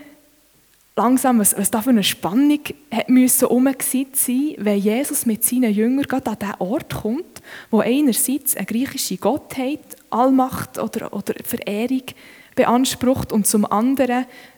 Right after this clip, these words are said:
der römische Kaiser, der ja hat als Alleinherrscher und Allherrscher galt und, und merkt ihr die Spannung?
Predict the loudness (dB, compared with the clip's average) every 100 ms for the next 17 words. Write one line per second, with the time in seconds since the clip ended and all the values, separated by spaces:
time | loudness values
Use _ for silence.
0 | _ 0 2 2 2 0 -6 -4 -2 -2
1 | -2 -2 -2 -2 -2 -4 -6 -8 -8 -8
2 | -6 -6 -6 -6 -2 0 0 0 -2 -6
3 | -4 -4 -2 -2 -2 -2 -2 -4 -10 -4
4 | 0 0 0 -4 -4 -4 -8 -8 -16 -20
5 | -20 _ _ _ -20 _ _ _ _ _
6 | -6 -4 -4 -8 -8 -8 -8 -10